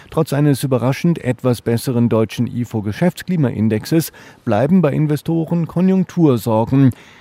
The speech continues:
Der dax hat ein Viertelprozent eingebüßt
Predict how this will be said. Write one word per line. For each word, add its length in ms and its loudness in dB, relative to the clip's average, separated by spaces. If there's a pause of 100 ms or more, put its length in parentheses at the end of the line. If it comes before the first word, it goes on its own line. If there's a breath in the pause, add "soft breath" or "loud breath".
(120 loud breath)
Der 100 -2
dax 380 -2
hat 180 -2
ein 280 0
Viertelprozent 840 -2
eingebüßt 760 0